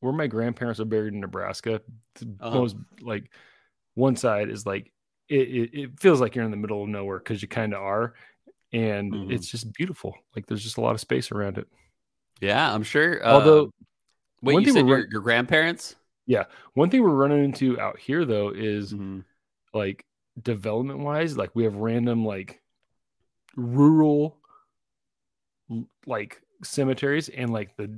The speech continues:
Speaker 1: land development started pushing around it now. So, like, you're gonna, we're getting closer where it's, like,
Speaker 2: Yeah, where,
Speaker 1: subdivisions
Speaker 2: like,
Speaker 1: built around
Speaker 2: poltergeist stuff will
Speaker 1: cemeteries. Yeah.
Speaker 2: happen.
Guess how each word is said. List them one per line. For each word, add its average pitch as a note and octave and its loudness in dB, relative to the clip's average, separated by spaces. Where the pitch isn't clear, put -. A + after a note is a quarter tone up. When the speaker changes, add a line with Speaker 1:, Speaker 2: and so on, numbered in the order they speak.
Speaker 1:
land B2+ 0
development A2+ -2
started G#2 -12
pushing C3 -6
around B2 -4
it A2 -12
now. G2+ -8
So, A2 -6
like, G#2 -2
you're G#2 -4
gonna, A2 -6
we're C3+ 4
getting C3+ -2
closer B2 -4
where A2+ 4
it's, - -4
like, G#2 0
Speaker 2:
Yeah, - -20
where, - -20
Speaker 1:
subdivisions A2+ 6
Speaker 2:
like, G2 -2
Speaker 1:
built A2+ 2
around - 0
Speaker 2:
poltergeist F#2+ 2
stuff G#2 2
will G#2 0
Speaker 1:
cemeteries. G2 0
Yeah. G#2 2
Speaker 2:
happen. G#2 -2